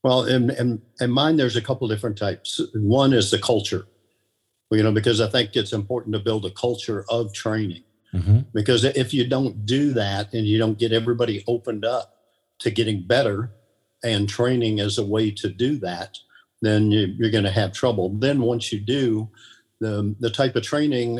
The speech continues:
Speaker 1: is, is kinda changed over the years. You know, there was book learning and take tests, you know, and the book learning was kinda generalized,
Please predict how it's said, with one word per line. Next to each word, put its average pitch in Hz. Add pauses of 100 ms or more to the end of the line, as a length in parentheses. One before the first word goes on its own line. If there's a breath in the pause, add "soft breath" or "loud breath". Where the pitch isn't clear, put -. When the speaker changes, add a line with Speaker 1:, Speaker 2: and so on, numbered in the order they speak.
Speaker 1:
is, 123
is 131
kinda 208
changed 151
over 113
the 107
years. 104 (300 loud breath)
You 123
know, 123
there 120
was 107
book 123
learning 123
and 104
take 101
tests, - (480)
you 117
know, 113
and 113
the 110
book 123
learning 120
was 110
kinda 117
generalized, 98